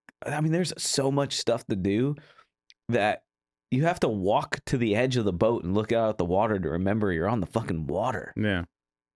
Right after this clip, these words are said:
Speaker 1: It's awesome.
Speaker 2: 'Cause you get so caught up. Were they still doing the Master Chef cruise when you were
Speaker 1: I, dude, I'm s-, I'm, the, the more days that go by, the more I get mad at Master Chef.
Speaker 2: <laughs> What? T-, so I have a follow-up question, but why?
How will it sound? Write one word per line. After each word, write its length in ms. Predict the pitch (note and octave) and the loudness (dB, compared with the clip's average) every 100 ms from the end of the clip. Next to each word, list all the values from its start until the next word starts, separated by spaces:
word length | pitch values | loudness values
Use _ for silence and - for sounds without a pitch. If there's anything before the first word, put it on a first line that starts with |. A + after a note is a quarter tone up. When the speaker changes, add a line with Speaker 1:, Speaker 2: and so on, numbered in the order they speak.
| - | -18
Speaker 1:
It's 100 | - | -14
awesome. 260 | - - F2+ | -12 -10 -4
Speaker 2:
'Cause 100 | A#2+ | -2
you 80 | G#2+ | 0
get 140 | G2+ | 0
so 160 | - G#2 | 0 -2
caught 180 | G#2 F#2 | 0 0
up. 80 | - - - | -2 -8 -2
Were 120 | C#3+ | 2
they 100 | D#3 | 4
still 180 | F3 F3 | 4 2
doing 200 | D#3+ D#3+ | 4 4
the 80 | D#3+ | 4
Master 340 | D3 D3 C#3+ | 2 2 0
Chef 260 | C#3+ D#3 D#3+ | 0 0 0
cruise 400 | - F#3 G#3+ - - | -2 -2 -2 -8 -2
when 260 | C3 C#3 | 2 4
you 200 | C#3 C#3+ | 4 2
were 340 | C3+ C#3 C#3 C#3+ _ _ _ _ - - - _ _ _ _ | 2 0 0 -4 _ _ _ _ -20 -20 -20 _ _ _ _
Speaker 1:
I, 240 | A2 C#3 - G2+ | -4 -2 -4 -4
dude, 240 | G#2+ G#2 - _ _ _ _ _ _ | -2 -4 -8 _ _ _ _ _ _
I'm 120 | - A#3 | -4 -2
s-, 200 | - - | -4 -8
I'm, 360 | - G3+ D#4 - | -2 0 0 -2
the, 220 | B2 C3+ - | -2 -2 -2
the 180 | A#2 C#3 | -2 0
more 240 | F3+ C4 | 2 0
days 340 | A3 B2 C3 C#3 | 2 2 4 2
that 100 | A2+ | 2
go 200 | A2 G#2+ | 2 2
by, 320 | F#2+ F#2+ G2+ | 2 2 2
the 80 | G2 | 2
more 180 | F#2+ G2 | 2 2
I 60 | |
get 180 | F#2 E2+ | 2 0
mad 220 | F2 E2 | 0 0
at 80 | D#2 | 0
Master 320 | E2 D#2+ - | -2 -2 -4
Chef. 360 | - D#2+ D#2 - _ _ _ _ _ _ - | -4 -2 -2 -6 _ _ _ _ _ _ -2
Speaker 2:
<laughs> 80 | B3+ - - - - - - - A#3 - - - - - - | -2 2 -2 0 -6 -2 -4 -2 -6 -6 -18 -16 -12 -8 2
What? 360 | D#3 A#2 C#3 | 4 4 4
T-, 220 | D#3 - B2+ | 4 4 2
so 160 | C#3 | 4
I 80 | B2+ | 4
have 100 | C3+ | 4
a 60 | A#2 | 2
follow-up 340 | C#3+ A#2 A2+ | 4 4 4
question, 260 | A#2 A2 G#2 | 2 2 2
but 100 | G2+ | 4
why? 380 | G#2+ G2 G1+ | 4 4 2